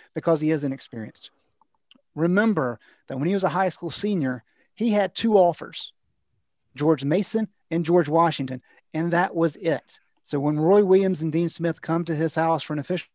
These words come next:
visit, likely just as a,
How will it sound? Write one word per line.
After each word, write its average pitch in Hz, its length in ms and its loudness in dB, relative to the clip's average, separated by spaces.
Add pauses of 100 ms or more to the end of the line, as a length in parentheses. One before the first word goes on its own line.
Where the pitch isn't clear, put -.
(100)
visit, 175 440 0 (540)
likely 180 560 2
just 165 240 -4
as 156 200 2
a, 151 220 -2